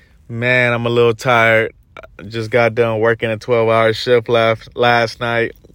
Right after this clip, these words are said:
Felt a little sleepy. I already know when I smoke this blunt, I'm about to eat this breakfast and <laughs> go to bed. I'm about to be crashed. But I thought I'd holla at you guys, um, this early Friday morning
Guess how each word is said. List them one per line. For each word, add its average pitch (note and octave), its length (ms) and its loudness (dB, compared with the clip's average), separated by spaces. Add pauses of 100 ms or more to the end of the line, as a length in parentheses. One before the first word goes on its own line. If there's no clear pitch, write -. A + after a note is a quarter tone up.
(1300)
Felt C3 240 2
a A#2+ 80 0
little A#2+ 220 4
sleepy. A#2+ 680 -4
I A#2 180 2
already A2+ 220 0
know A#2+ 200 2
when A#2 140 -2
I A2+ 80 2
smoke A#2+ 340 -6
this A2 160 -6
blunt, A#2 400 -2
I'm A2+ 120 -6
about A2 200 0
to - 60 -8
eat A2 240 -8
this G#2+ 160 -4
breakfast A2+ 580 -2
and A#2+ 120 -10
<laughs> - 0 -
go - 180 -4
to A2+ 80 -10
bed. A2+ 560 0
I'm A#2 140 -4
about G#2 200 -2
to G2 60 -18
be F#2+ 240 -14 (280)
crashed. A#2+ 1080 -2 (1200)
But B2 120 0
I A#2+ 100 4
thought C3 220 0
I'd A#2+ 120 2
holla A#2+ 360 2
at A2 160 -10
you A2+ 60 -14
guys, A2+ 680 -4 (180)
um, G#2 460 -8
this A2 160 -8
early A#2 360 -4
Friday A2 380 0
morning A2 540 -6